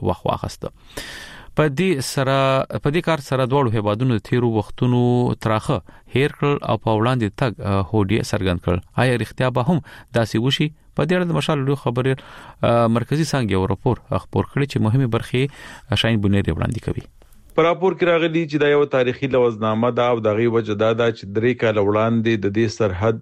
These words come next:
Speaker 2: نیمایي نه یوازې لانجمن و، بلکې په کال دوه زره یوویشتم او دوه زره دوه ویشتم کې دغلته خونړۍ جګړې شوې دي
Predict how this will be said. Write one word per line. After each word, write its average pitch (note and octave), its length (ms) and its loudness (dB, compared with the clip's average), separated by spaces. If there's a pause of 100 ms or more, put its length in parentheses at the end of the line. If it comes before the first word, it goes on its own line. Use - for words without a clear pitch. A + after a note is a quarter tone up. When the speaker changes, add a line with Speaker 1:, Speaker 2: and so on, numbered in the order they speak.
(140)
Speaker 2:
نیمایي G#2+ 840 2
نه A2+ 200 4
یوازې A2+ 920 2
لانجمن G2+ 680 0
و، C3 140 4 (360)
بلکې D#3+ 340 0
په D#3 140 -4
کال D#3+ 300 0
دوه D3+ 140 2
زره C#3+ 220 2
یوویشتم C3 760 -2 (220)
او A#2+ 440 2
دوه B2 340 0
زره B2 400 2
دوه G#2+ 260 -4
ویشتم B2 500 -2
کې A#2+ 340 0
دغلته A2+ 640 0 (320)
خونړۍ G#2+ 680 2
جګړې A2 400 0
شوې C3 340 0
دي B2 240 2